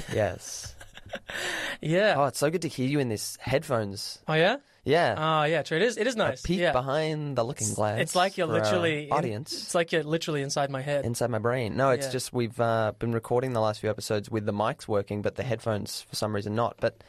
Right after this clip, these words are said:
Speaker 2: Hmm.
Speaker 1: now we're getting into the professional stuff. That
Speaker 2: Yeah.
Speaker 1: took about, that was our, easily our quickest setup.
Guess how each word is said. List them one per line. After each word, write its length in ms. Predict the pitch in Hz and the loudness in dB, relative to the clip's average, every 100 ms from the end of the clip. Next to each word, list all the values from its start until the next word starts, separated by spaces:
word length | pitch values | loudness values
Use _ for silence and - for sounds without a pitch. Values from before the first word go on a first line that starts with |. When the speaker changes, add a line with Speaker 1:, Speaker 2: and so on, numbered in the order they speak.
| - | -16
Speaker 2:
Hmm. 120 | 147 127 - | -10 -10 -6
Speaker 1:
now 280 | 107 127 170 | 0 0 0
we're 240 | 165 127 117 - | 0 -2 -2 -4
getting 240 | 139 123 | -4 -4
into 180 | 131 117 | -4 -4
the 80 | 104 | -6
professional 600 | - - - - - 117 | -8 -6 -8 -6 -8 -8
stuff. 560 | - 64 - - - _ _ _ 151 | -6 -8 -8 -16 -20 _ _ _ -2
That 140 | 151 | 0
Speaker 2:
Yeah. 60 | 151 | 2
Speaker 1:
took 100 | 127 | 2
about, 240 | 117 104 | 2 2
that 100 | 139 | 0
was 100 | 143 | 2
our, 120 | 135 - | 2 2
easily 320 | 127 117 113 | -2 2 2
our 60 | 98 | 2
quickest 300 | - - - | -2 -10 -4
setup. 260 | - 95 | -2 -2